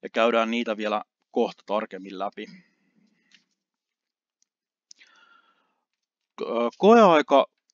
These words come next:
muuttui työsopimuslain mukaiseksi, eli työsopimuslakia on muutettu siltä osin, että, että koeaika voi olla,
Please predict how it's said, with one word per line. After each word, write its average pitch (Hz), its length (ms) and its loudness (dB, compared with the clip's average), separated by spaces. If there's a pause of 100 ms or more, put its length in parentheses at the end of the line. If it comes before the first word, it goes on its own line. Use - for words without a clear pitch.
(500)
muuttui 151 720 -4
työsopimuslain 117 880 0
mukaiseksi, 151 760 -4 (160)
eli 120 300 -6 (760)
työsopimuslakia 127 840 -2
on 107 140 -2
muutettu 156 480 -6
siltä 135 360 -4
osin, 120 300 -4
että, 113 320 -6 (100)
että 117 180 -18
koeaika 120 540 0
voi 113 240 -4
olla, 104 240 -2